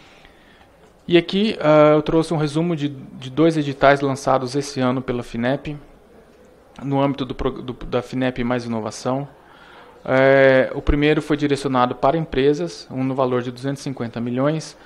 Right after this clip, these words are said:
com quatro grandes linhas temáticas. A primeira para insumos farmacêuticos ativos, a segunda para produtos biológicos com ato-,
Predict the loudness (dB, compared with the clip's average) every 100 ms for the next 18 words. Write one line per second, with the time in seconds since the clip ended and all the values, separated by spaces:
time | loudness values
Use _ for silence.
0 | -18 -8 -4 2 2 0 -6 -6 -4 -4
1 | -4 -4 -6 -6 -6 -2 -4 -4 -4 -6
2 | -6 -20 -20 -14 -6 -4 -2 -2 -2 -2
3 | -2 -4 -4 -4 -4 -2 -4 -6 -8 -12
4 | -10 -2 -2 -4 -14 -20 -20 _ _ _
5 | _ -18 -10 -10 -6 -6 -4 -4 -4 -6
6 | -8 -10 -10 -6 -2 0 -2 -4 -16 -16
7 | -10 -10 -10 -20